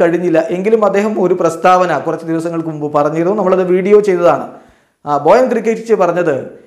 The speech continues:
"ഒരു ബാഴ്സലോണ ആരാധകൻ എന്ന നിലയിൽ ഇത്തവണ ബാഴ്സലോണ യുവേഫ Champions ലീഗിൽ കിരീടം ചൂടണമെന്ന ആഗ്രഹമുണ്ട്. പക്ഷേ അങ്ങനെ അവർ കിരീടം ചൂടിയാൽ ബാഴ്സലോണയുടെ ടീമിലെ നിലവിലെ പ്രശ്നങ്ങളെല്ലാം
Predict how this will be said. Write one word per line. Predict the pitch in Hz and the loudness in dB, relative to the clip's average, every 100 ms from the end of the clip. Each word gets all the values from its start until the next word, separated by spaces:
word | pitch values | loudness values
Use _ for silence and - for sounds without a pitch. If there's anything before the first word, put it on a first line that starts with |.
| _ _ | _ _
"ഒരു | 180 226 | -2 0
ബാഴ്സലോണ | 170 170 208 226 240 226 | 4 4 4 2 0 2
ആരാധകൻ | 214 - 165 170 180 180 175 170 | 2 0 2 4 2 0 -4 -6
എന്ന | 156 | -6
നിലയിൽ | 156 151 147 127 151 | -4 -2 -4 -6 -10
ഇത്തവണ | 156 180 170 170 | -4 -2 0 0
ബാഴ്സലോണ | 156 147 160 170 170 165 | 2 2 2 0 2 2
യുവേഫ | 147 151 156 - | 0 0 2 0
Champions | 143 156 156 160 165 | 2 0 -2 -6 -4
ലീഗിൽ | 156 156 156 | -4 -4 -4
കിരീടം | 151 151 165 165 | -4 0 0 -2
ചൂടണമെന്ന | 165 151 160 160 160 | -2 -2 -2 -2 0
ആഗ്രഹമുണ്ട്. | 165 175 190 214 240 220 170 - - - _ _ _ _ - | 2 2 4 2 2 0 -2 -4 -8 -20 _ _ _ _ 0
പക്ഷേ | 214 262 180 127 - - - - | 2 4 4 2 -6 -16 -12 0
അങ്ങനെ | 175 226 269 262 | 0 2 0 0
അവർ | 262 226 196 | 0 0 0
കിരീടം | 196 180 185 208 202 185 | -2 -2 -2 0 -2 -4
ചൂടിയാൽ | 175 202 214 180 139 135 135 - | -6 -2 2 4 2 0 -8 -4
ബാഴ്സലോണയുടെ | 147 165 175 180 175 170 170 170 - | 0 0 2 2 2 2 0 -2 -2
ടീമിലെ | 160 180 175 170 | 0 0 2 2
നിലവിലെ | 156 165 175 175 | 4 2 2 0
പ്രശ്നങ്ങളെല്ലാം | 170 156 - 165 165 160 165 175 | 0 -4 -6 -4 0 2 4 2